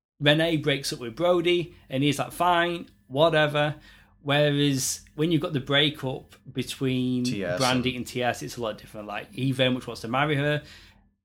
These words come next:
Speaker 1: That's what leads us to the game show in the mall,
Speaker 2: Mm.
Speaker 1: and it's what leads us to T S and Brody just essentially being mall rats, just
Speaker 2: Yeah.
Speaker 1: hanging around
Speaker 2: Hanging around
Speaker 1: the
Speaker 2: the
Speaker 1: mall.
Speaker 2: mall, yeah.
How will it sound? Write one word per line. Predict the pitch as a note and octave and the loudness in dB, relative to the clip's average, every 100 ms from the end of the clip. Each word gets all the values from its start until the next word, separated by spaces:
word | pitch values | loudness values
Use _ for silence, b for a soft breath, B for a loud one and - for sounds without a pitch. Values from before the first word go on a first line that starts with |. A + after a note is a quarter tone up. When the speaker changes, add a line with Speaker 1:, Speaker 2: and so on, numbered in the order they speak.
| _ | _
Speaker 1:
That's | C#3+ D3+ | 0 0
what | D#3 D3+ | -4 -2
leads | D3 C3+ C3+ | 2 2 0
us | B2 | -6
to | - | -6
the | A#2+ | -4
game | C3 C3+ C#3 | 0 2 2
show | - B2+ | -2 -2
in | A#2 | -2
the | A2 | -2
mall, | B2 D#3 D#3+ D#3 D#3 | 0 4 4 4 0
Speaker 2:
Mm. | - G#2 G2+ | -6 -2 0
Speaker 1:
and | D3 | 0
it's | D#3 | -2
what | F#3+ D3 | -4 0
leads | D#3 D#3+ D3 | 0 0 -4
us | B2+ | -6
to | - C3 B2+ B2 B2+ - | -6 -4 -2 -2 -4 -8
T | - C3+ | -6 -4
S | C#3 B2+ - | -2 -4 -6
and | A#2+ A2 | -10 -6
Brody | A#2+ B2+ B2 | -2 -2 -4
just | G#2 A#2 - | -4 -8 -8
essentially | B2 - B2 - G2 | -8 -4 -4 -6 -4
being | B2 B2+ B2 | 0 0 0
mall | A#2 B2 G#2+ | 0 0 -2
rats, | G#2 - | -8 -10
just | A#2+ G#2+ | -6 -2
Speaker 2:
Yeah. | A#2 | -2
Speaker 1:
hanging | A#2+ A2+ A2 A2 | -2 -4 -8 -8
around | B2 A2 G#2+ | -8 -4 -2
Speaker 2:
Hanging | G#2+ G2 | -2 -2
around | F#2+ F2+ | -4 -4
Speaker 1:
the | |
Speaker 2:
the | |
Speaker 1:
mall. | A2 A#2 A2+ F2 | -2 0 0 -4
Speaker 2:
mall, | F2+ | -8
yeah. | G2 E2 | -8 -8